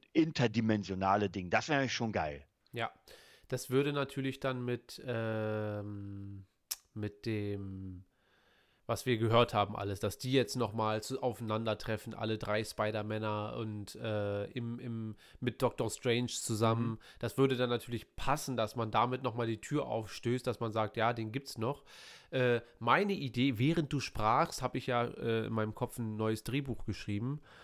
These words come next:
Speaker 2: Ähm, meine Idee wäre, dass man vielleicht den alten Tobey Maguire auch nimmt, vielleicht auch ein bisschen fertig, ähnlich wie bei, äh, bei diesem, äh,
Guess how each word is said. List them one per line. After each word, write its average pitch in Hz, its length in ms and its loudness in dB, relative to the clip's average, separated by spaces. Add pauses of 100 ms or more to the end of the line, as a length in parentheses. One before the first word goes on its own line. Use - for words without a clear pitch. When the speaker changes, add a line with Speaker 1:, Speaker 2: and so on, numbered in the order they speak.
(320)
Speaker 2:
Ähm, 117 800 4 (560)
meine 139 300 6
Idee 127 420 2
wäre, 127 560 4 (560)
dass 123 720 4
man 117 600 0
vielleicht 110 1160 0 (800)
den 117 240 2
alten 139 340 4
Tobey 139 240 2
Maguire 120 540 4
auch 107 200 0
nimmt, 151 220 2
vielleicht 120 380 2
auch 110 120 -2
ein 113 100 -4
bisschen 120 300 -2
fertig, 139 500 -2
ähnlich 156 400 -2
wie 139 100 -2
bei, 123 640 2 (640)
äh, 117 1040 -4
bei 113 220 0
diesem, 113 600 -4
äh, - 40 -10